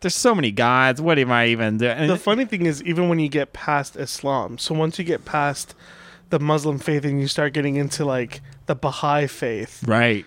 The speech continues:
Speaker 2: or if you
Speaker 1: right.
Speaker 2: go before and you go to the Zoroastrian faith.
Speaker 1: Ooh, what's Zoroastrian?
Speaker 2: Zoroastrianism is, like, before Judaism. It was, like, the first monotheistic religion, although Jews will argue that they were first.
Speaker 1: Uh-huh.
Speaker 2: But that's, like,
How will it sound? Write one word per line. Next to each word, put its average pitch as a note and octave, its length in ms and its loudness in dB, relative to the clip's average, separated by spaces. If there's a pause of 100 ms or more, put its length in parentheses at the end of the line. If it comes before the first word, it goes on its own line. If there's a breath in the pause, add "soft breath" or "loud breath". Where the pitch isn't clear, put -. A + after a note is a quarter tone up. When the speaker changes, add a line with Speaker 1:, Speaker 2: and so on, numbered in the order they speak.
Speaker 2:
or E3+ 160 4
if E3 60 2
you A2+ 80 2
Speaker 1:
right. A#2+ 100 2
Speaker 2:
go E3+ 140 4
before F3 720 2
and D3+ 180 0
you C#3+ 60 0
go D#3 80 2
to D3 120 -8
the C#3+ 120 -4
Zoroastrian C#3 800 0
faith. A#2+ 420 -4
Speaker 1:
Ooh, A#2 80 0
what's A2 160 0
Zoroastrian? E2 640 -4
Speaker 2:
Zoroastrianism G#3+ 800 0
is, D3+ 140 -2
like, C#3+ 340 -4
before D3 800 0 (100)
Judaism. C#3 640 -2
It C3 60 -2
was, B2+ 120 -6
like, C3 100 -6
the C#3 80 -6
first - 420 -4
monotheistic C3+ 680 -4
religion, C3+ 340 -2
although C3 220 -2
Jews C#3 260 -4
will C3+ 120 -2
argue C3+ 400 -2
that A#2+ 180 -4
they C3 160 -2
were C#3+ 160 -2
first. F#3+ 500 -4
Speaker 1:
Uh-huh. G#2 280 0 (560 loud breath)
Speaker 2:
But D#3 280 0 (220)
that's, E3+ 420 0
like, - 300 -2